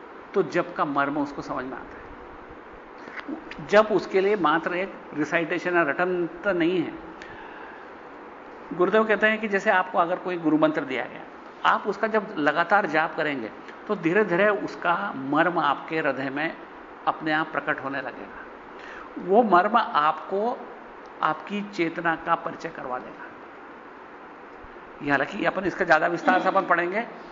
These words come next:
शाक्तोपाय से भी आगे आणवोपाय में पढ़ेंगे इन सब बातों को।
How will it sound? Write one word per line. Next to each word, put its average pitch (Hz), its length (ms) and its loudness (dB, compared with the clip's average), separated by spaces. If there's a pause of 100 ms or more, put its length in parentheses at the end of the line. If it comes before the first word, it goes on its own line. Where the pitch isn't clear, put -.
(600)
शाक्तोपाय 180 640 4
से 180 120 -2
भी 190 60 -2
आगे 180 240 2 (160)
आणवोपाय 156 440 4
में 131 160 -6
पढ़ेंगे - 380 -12 (380)
इन 139 80 0
सब 143 140 -4
बातों 123 240 4
को। - 160 -14